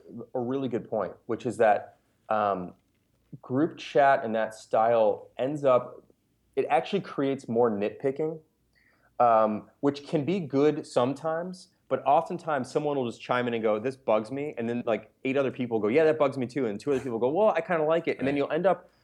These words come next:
Speaker 1: with this twenty or thirty minute discussion of something that didn't matter enough to have a thirty minute discussion about with seven people.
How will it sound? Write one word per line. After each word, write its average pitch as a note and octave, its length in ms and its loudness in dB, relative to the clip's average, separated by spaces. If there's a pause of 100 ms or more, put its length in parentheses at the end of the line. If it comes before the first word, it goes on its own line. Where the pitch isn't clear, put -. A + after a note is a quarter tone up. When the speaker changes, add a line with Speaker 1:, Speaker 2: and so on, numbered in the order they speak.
Speaker 1:
with C3 120 -4
this B2+ 160 -2
twenty D#3+ 280 0
or D#3+ 80 2
thirty C#3+ 280 2
minute A#2 340 2
discussion B2+ 640 -2 (340)
of B2 180 -8
something D3+ 280 0
that - 180 -2
didn't C3+ 280 -2
matter A2 480 0
enough G#2 500 -4
to G#2 100 -6
have G#2+ 340 0
a G#2 40 -6
thirty A2+ 260 -4
minute A2 200 -6
discussion G#2 440 -4
about G2+ 240 2
with F#2+ 120 -6
seven G2 320 -4
people. - 360 -12